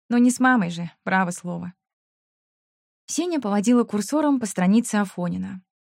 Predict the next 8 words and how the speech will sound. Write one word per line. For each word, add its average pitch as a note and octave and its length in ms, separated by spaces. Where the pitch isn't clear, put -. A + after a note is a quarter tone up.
Волк A#3 380
со G3 120
скаленной E3+ 500
мордой, A#3 520
под F3+ 180
ним G3+ 240
подпись: F3+ 520
«Брат, F#3+ 480